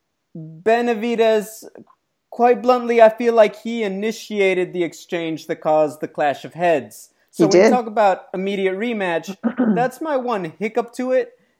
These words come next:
Speaker 1: Now, I wanna, th-, that's saying the facts. The rest of it is, I really don't see what you kind of,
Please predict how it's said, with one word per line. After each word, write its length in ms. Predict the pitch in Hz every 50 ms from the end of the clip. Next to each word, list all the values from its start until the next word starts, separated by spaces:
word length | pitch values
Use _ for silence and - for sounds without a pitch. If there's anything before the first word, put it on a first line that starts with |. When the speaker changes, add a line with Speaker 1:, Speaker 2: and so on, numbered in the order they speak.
| _
Speaker 1:
Now, 400 | - 208 240 269 233 170 131 120 -
I 100 | - 156
wanna, 520 | 180 180 220 247 233 220 214 202 190 196 196 190
th-, 180 | - 196 - -
that's 260 | - 240 269 269 277 -
saying 220 | - 247 226 208
the 60 | 196
facts. 520 | 190 - 202 156 113 107 - - - - _ _ _ _ _ _ -
The 200 | 151 143 165 170
rest 340 | 208 285 359 - - -
of 120 | 311 240 214
it 120 | 202 180
is, 420 | 180 180 175 170 170 165 - - _ _ _ _ _ _ _ _ _
I 60 | -
really 580 | 214 220 208 214 262 330 359 370 359 339 320 277
don't 320 | 208 254 247 220 202 185
see 460 | - - - 233 233 220 214 202 190
what 680 | 185 180 - - - 196 160 165 170 190 220 220 - -
you 180 | 196 208 202 190
kind 360 | - - 214 196 196 196 185
of, 240 | 180 175 156 139